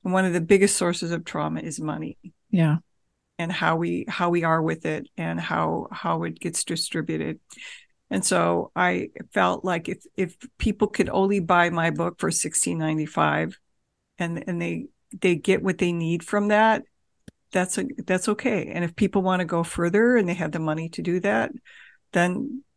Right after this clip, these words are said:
Speaker 1: then I'm available.
Speaker 2: Yeah. And then that kinda just weaves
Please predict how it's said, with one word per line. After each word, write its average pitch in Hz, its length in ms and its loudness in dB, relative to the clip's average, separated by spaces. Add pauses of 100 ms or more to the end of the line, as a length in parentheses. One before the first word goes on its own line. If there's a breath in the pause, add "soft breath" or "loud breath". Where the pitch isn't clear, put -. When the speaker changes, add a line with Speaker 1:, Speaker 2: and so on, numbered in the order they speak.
(260)
Speaker 1:
then 175 160 0
I'm 185 160 2
available. 214 600 0 (320)
Speaker 2:
Yeah. 190 440 8 (760)
And 214 300 4 (540)
then 208 220 4
that 214 200 4
kinda 185 420 2
just 165 240 -4
weaves 165 380 2